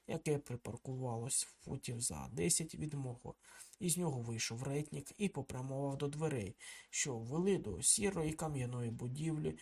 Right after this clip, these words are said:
яка служила головним поліцейським управлінням. "Лейтенанте", я не підвищив голосу, але ретнік таки почув мене. Він поглянув на мене через плече і застиг,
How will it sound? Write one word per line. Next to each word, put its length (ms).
яка 260
служила 560
головним 600
поліцейським 760
управлінням. 720
"Лейтенанте", 840
я 160
не 100
підвищив 560
голосу, 520
але 320
ретнік 440
таки 340
почув 400
мене. 320
Він 200
поглянув 560
на 80
мене 240
через 320
плече 480
і 60
застиг, 580